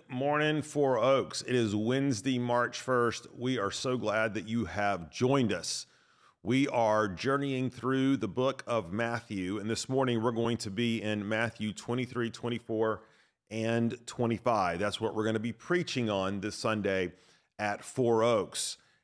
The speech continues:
And this may seem to be like three small verses, and they are, but they're pretty important because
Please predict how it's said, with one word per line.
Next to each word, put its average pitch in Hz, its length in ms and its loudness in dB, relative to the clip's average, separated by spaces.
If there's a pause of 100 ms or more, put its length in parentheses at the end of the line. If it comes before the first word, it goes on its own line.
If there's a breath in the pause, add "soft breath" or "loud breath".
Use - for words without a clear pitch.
(140 soft breath)
And 113 240 0
this 131 180 0
may 127 120 0
seem 135 280 -2
to 120 60 -2
be 117 180 0
like 110 300 0
three 131 280 -2
small 120 340 0
verses, 113 420 0
and 110 240 0
they 104 140 0
are, 107 580 2 (560 soft breath)
but 127 160 0
they're 131 100 2
pretty 220 360 2
important 127 680 0
because 117 720 0